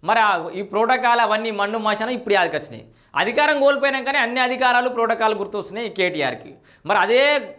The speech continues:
సబితా ఇంద్రారెడ్డి కొడుకును ఏ అధికారం ఉందని, ఏ ప్రోటోకాల్ ఉందని స్టేజ్ల మీద కూర్చోబెట్టినావు నువ్వు అప్పుడు? స్పెషల్గా ఇన్వ-, ఆయనను ప్రస్తావిస్తూ ఆయన పేరు ప్రస్తావించినావు కేటీఆర్. ఇట్లా అన్ని ఆ పార్టీ ఫిరాయింపు చట్టాలు ఇప్పుడే యాదకొస్తాయి,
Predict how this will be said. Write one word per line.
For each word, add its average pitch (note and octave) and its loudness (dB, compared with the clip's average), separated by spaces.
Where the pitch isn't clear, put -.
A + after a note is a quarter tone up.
సబితా G#3+ 0
ఇంద్రారెడ్డి C4 0
కొడుకును A#3+ -2
ఏ A3 2
అధికారం B3 2
ఉందని, A#3+ -2
ఏ A#3 4
ప్రోటోకాల్ B3 0
ఉందని A#3+ -2
స్టేజ్ల A3+ 0
మీద A#3 -2
కూర్చోబెట్టినావు A3+ 0
నువ్వు A3 2
అప్పుడు? A#3 -2
స్పెషల్గా B3+ 2
ఇన్వ-, F#3 -2
ఆయనను F#3 0
ప్రస్తావిస్తూ C4+ 2
ఆయన C4 4
పేరు B3 0
ప్రస్తావించినావు B3 -4
కేటీఆర్. A#3+ 0
ఇట్లా A#3+ -2
అన్ని C4 0
ఆ F3+ 4
పార్టీ A3+ 0
ఫిరాయింపు B3+ 0
చట్టాలు A#3+ 0
ఇప్పుడే A#3+ -4
యాదకొస్తాయి, C4 0